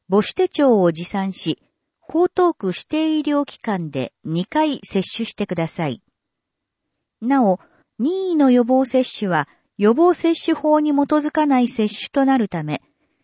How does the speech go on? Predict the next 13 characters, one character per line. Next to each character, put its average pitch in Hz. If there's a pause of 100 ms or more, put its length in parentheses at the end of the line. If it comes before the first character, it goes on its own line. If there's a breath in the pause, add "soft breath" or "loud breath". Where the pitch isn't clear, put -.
(140)
万 302
一 190
健 349
康 339
被 330
害 285
が 175
発 165
生 262
し 240
た 226
場 196
合、 175